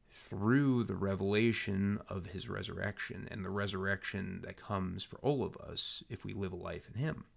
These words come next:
So this is what we need to wrap our head around. It's not the fixation, if you will, upon aspects of the scriptures,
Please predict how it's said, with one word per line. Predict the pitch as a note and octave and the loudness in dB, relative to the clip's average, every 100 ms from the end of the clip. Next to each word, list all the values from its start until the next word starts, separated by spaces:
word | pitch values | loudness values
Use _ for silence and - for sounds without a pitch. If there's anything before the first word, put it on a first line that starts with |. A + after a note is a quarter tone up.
| - _ - _ _ _ _ - - - _ - _ - | -20 _ -20 _ _ _ _ -20 -20 -20 _ -20 _ -2
So | - G#2+ G2 | 4 4 4
this | A#2 D3+ - | 4 2 0
is | C3+ | 0
what | A2+ G2+ | 2 2
we | G2 | 2
need | F#2+ F#2+ F#2 | 0 -2 -4
to | |
wrap | G2+ F#2+ F#2+ | -6 -4 -4
our | G2 | -4
head | F#2+ F#2+ | -2 -2
around. | - - E2+ - C3+ - | -2 -8 -8 -8 -10 -6
It's | G#2+ - | -6 0
not | A#2 A#2+ B2+ - - _ - - - _ - _ _ _ _ _ _ _ - | 4 4 2 -2 -20 _ -20 -20 -20 _ -20 _ _ _ _ _ _ _ -8
the | G#2 G#2 | -2 0
fixation, | - A2 - - B2+ D3 - F#2 F2+ | 2 2 2 4 4 4 0 0 -2
if | E2+ | -4
you | F#2+ | -2
will, | F#2+ G#2+ B2+ C3+ - | 4 4 6 4 2
upon | G#2 - A2+ G#2+ G2+ - | -6 -4 2 4 2 6
aspects | A#2 B2+ - F#2 - - | 6 6 0 -8 -8 -10
of | - | -10
the | - | -14
scriptures, | - - - - - - | -8 -8 -8 -12 -12 -14